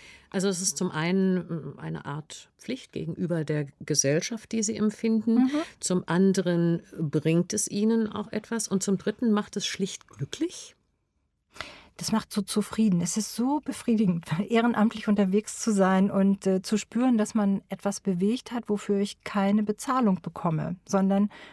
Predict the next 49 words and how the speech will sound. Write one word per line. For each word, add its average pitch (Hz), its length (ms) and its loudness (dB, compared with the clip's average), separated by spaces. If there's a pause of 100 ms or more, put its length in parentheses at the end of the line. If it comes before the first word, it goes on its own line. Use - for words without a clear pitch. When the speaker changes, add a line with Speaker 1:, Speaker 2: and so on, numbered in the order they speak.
(180)
Speaker 2:
dass 202 320 -2
mein 196 300 2
Wissen, 254 260 0
das 185 180 -2
ich 185 160 -4
habe, 185 400 0 (320)
dazu 202 280 0
beiträgt, 190 560 -2
dass 208 140 0
sich 202 140 -2
in 185 120 0
der 185 100 0
Gesellschaft 175 560 -4
etwas - 300 -6
verbessert. - 580 -6 (160)
Das 175 200 -8
ist - 360 -12
ganz 190 300 -4
toll 202 240 0
und 196 240 0
ganz 220 320 0
nebenbei 233 580 2 (380)
lerne 214 420 4
ich - 160 -8
selbst - 460 -2
ja - 120 0
auch 220 200 -4
noch 196 220 -2
wieder 175 180 -2
ganz 190 340 0
neue 190 300 2
Thematiken 185 640 -2
kennen, 175 400 0
die 175 100 -2
mir 170 180 0
vorher 180 280 -4
vielleicht 170 240 -4
gar 170 100 -2
nicht 175 120 -2
vertraut 226 360 -2
waren 185 100 4
oder 175 180 0
die 180 80 0
im 180 100 2
Berufsleben 180 500 -2
auch 165 140 -6
gar 170 160 -2
nicht 170 140 -2
vorkommen. 165 500 -8